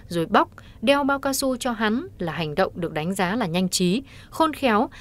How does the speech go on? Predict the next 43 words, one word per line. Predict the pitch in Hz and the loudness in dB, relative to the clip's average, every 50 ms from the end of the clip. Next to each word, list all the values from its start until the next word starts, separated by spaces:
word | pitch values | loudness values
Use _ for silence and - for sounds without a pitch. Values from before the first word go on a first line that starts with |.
| - - - | -12 -4 0
nhằm | 220 226 220 214 | 2 2 2 2
thoát | - - 320 339 - | 0 -2 -6 -4 -4
thân | - 285 294 285 269 | -2 -2 -2 0 0
và | 233 185 | 0 0
tạo | - - - - | 0 -2 -4 -2
điều | 170 180 165 | 0 -2 0
kiện | - - 233 226 - - - - | 2 4 4 4 4 2 -6 -4
để | 170 160 156 | -4 -2 0
người | 165 165 156 147 | 0 0 0 2
dân | - 196 196 196 185 - | 2 2 4 2 2 0
bắt | - 262 - - | 0 -2 0 2
giữ | - 214 208 240 269 | 4 4 4 4 4
đối | 226 185 208 | 2 2 2
tượng | - 226 156 | 2 0 0
gây | - 175 165 | 0 0 2
án. | 156 147 139 170 240 - - - - - - - - - - - - | 2 0 0 -2 -4 -8 -12 -20 -20 -20 -20 -20 -20 -20 -20 -4 2
Cùng | - 190 175 | 4 4 6
với | 170 175 | 6 4
đó, | 180 185 165 156 160 214 - - - - - | 6 6 4 4 2 -2 -4 -8 -14 -4 2
trong | - 339 339 | 2 2 4
một | 302 254 | 2 2
bài | 226 220 214 208 | 2 2 2 2
phân | - 285 269 269 | 0 -2 0 0
tích | 359 359 - - - | 0 0 -2 0 4
về | 226 226 208 196 | 6 8 8 8
cách | 190 - 311 339 - | 6 2 0 -2 0
xử | - 277 220 160 | 2 2 2 2
lý | 160 170 175 175 226 | 2 2 2 2 0
của | - - 214 170 | 2 2 2 2
chị | - - 202 - 180 | 2 0 -4 -2 0
D | 190 190 - | 0 0 0
T | 196 | 0
H, | 196 190 220 277 339 359 - - - - - | -2 0 -2 -2 -2 -4 -8 -16 -20 -18 -8
sinh | - - 233 | -2 0 2
năm | 233 226 214 | 2 2 2
một | 180 | 0
chín | - - 185 170 185 | -2 -2 -4 -4 -4
tám | 185 196 185 196 | -2 -2 -2 -2
sáu | 202 - - 180 160 165 - | -2 -2 -2 -2 -2 -2 -2
ở | - 240 185 147 131 | -2 -2 -2 -2 0
huyện | 170 190 175 - - | 0 0 0 0 0
Bình | 202 190 175 165 | 0 0 2 0
Xuyên | - - - 240 233 214 | -2 0 4 4 4 4